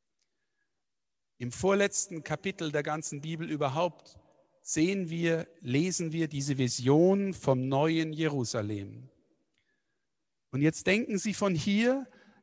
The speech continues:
an den Anfang der Kirche. Alle Konfessionen legen den Anfang der Kirche auf Pfingsten. Wir sind jetzt in der Zeit vor Pfingsten.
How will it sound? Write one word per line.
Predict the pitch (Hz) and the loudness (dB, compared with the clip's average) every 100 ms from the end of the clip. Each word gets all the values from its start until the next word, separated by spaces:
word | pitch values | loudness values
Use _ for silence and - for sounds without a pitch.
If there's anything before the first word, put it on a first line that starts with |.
| _ | _
an | - 147 | -2 2
den | 151 170 - | 0 -2 -2
Anfang | 165 233 254 - 202 202 202 190 | 4 4 4 2 2 2 -2 -2
der | 196 | -4
Kirche. | - 240 233 220 - 107 95 92 - _ _ _ _ _ _ _ _ _ _ _ _ _ _ _ _ - | 0 4 4 2 -2 -4 -4 -12 -20 _ _ _ _ _ _ _ _ _ _ _ _ _ _ _ _ 4
Alle | 170 214 | 6 6
Konfessionen | - 175 170 170 - 156 165 190 208 202 - - | 4 0 2 0 2 2 2 2 -2 -4 -8 -4
legen | 135 165 208 214 170 | 4 6 6 2 0
den | 147 160 | 0 2
Anfang | 202 220 196 180 | 0 0 0 2
der | 165 | 0
Kirche | 156 - 202 185 190 190 | 0 0 0 2 0 2
auf | 175 180 - | 4 2 0
Pfingsten. | - - 262 233 - - 101 95 _ _ _ _ _ _ _ _ _ _ _ _ _ _ _ _ _ - | -6 2 4 6 4 2 -8 -10 _ _ _ _ _ _ _ _ _ _ _ _ _ _ _ _ _ -2
Wir | 143 | 0
sind | 165 175 165 | 4 4 6
jetzt | 226 - - | 2 2 -2
in | 208 | 0
der | 202 | 0
Zeit | - 190 190 220 - | 2 2 2 2 -2
vor | - 220 226 | -4 2 2
Pfingsten. | - 226 190 - - 123 104 | 2 -2 -2 0 -4 -6 -16